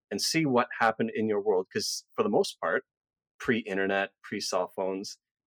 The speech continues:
you were disconnected from that. You relied on these people to tell you what was going on.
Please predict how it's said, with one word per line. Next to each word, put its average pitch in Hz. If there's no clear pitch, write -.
you 135
were 143
disconnected 151
from 85
that. 78
You 107
relied 123
on 113
these 104
people 117
to -
tell 98
you 101
what 107
was 110
going 107
on. 147